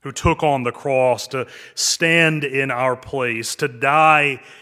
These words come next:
in our place, so that we might be able to be forgiven and we might be able to live. And I don't know today for you, but I want to be crystal clear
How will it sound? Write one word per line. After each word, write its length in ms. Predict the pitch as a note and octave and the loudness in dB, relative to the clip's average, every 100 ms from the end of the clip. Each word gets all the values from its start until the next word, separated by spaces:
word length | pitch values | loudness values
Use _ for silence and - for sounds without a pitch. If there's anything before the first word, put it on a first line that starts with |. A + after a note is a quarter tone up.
| - - | -18 -8
in 200 | C3+ C#3 | -6 -2
our 220 | C3 C3 | -4 -4
place, 480 | - D3 C3 B2 - | -6 -6 -4 -4 -6
so 80 | |
that 180 | C3 C3 | -6 -6
we 140 | C3+ E3 | -4 -2
might 220 | D#3 C3+ | -2 -2
be 180 | C3+ C3+ | -4 -4
able 180 | C3 B2 | -4 -8
to 100 | B2+ | -10
be 160 | B2 | -12
forgiven 580 | A#2+ B2 A2+ C3 B2 B2 | -12 -12 -6 -6 -4 -6
and 140 | A#2+ | -6
we 160 | B2 D3 | -6 -4
might 280 | C3+ C3+ A#2 | 0 0 -2
be 160 | B2 | -4
able 380 | A#2+ B2 A#2 A2+ - - _ | -4 -4 -6 -8 -10 -20 _
to 100 | - | -10
live. 400 | B2 A#2+ A#2 A2 | -8 -4 -4 -4
And 80 | A#2 | 2
I 60 | C#3 | 4
don't 220 | E3+ C#3 | 4 2
know 420 | D3 D#3 D3 C#3 - - _ _ _ _ _ _ _ _ | 2 4 2 -2 -10 -20 _ _ _ _ _ _ _ _
today 420 | - B2+ C3+ C#3 C3+ | -10 -4 0 0 -2
for 180 | C3+ | -8
you, 480 | B2 C3 C3 A#2+ G#2+ G2+ _ _ _ _ _ _ _ _ _ _ _ _ _ _ _ _ _ _ _ _ _ _ _ | -8 -6 -6 -6 -10 -14 _ _ _ _ _ _ _ _ _ _ _ _ _ _ _ _ _ _ _ _ _ _ _
but 120 | C3 | 2
I 80 | C#3+ | 2
want 160 | D3+ D#3 | 4 0
to 40 | |
be 80 | C#3 | -2
crystal 460 | B2 E3 D3+ - C3 | -4 -4 -4 -6 -10
clear 540 | - C#3 B2 G2 | -12 -10 -8 -10